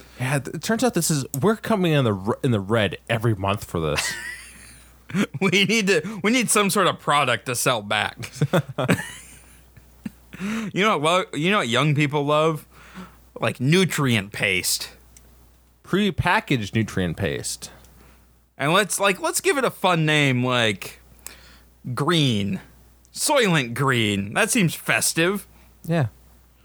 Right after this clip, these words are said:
Speaker 1: We're still not sure why it keeps turning green, though.
Speaker 2: Ah, it must be all the Irish people we're euthanizing. <laughs>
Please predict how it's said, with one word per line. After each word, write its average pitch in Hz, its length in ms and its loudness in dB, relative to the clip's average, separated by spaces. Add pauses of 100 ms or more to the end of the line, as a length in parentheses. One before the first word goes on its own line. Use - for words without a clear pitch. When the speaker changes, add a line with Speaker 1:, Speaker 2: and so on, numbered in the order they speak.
(300)
Speaker 1:
We're - 100 -6
still - 300 -2
not 254 220 2
sure 202 200 0
why 170 120 2
it 139 80 -4
keeps 175 200 -2
turning 151 260 0
green, 107 500 0
though. 78 320 0 (1300)
Speaker 2:
Ah, 151 220 0
it - 20 0
must 156 200 0
be 156 80 2
all 135 100 2
the 113 100 -2
Irish 113 360 0
people 107 340 0
we're 104 140 0
euthanizing. 110 960 -2
<laughs> - 60 -20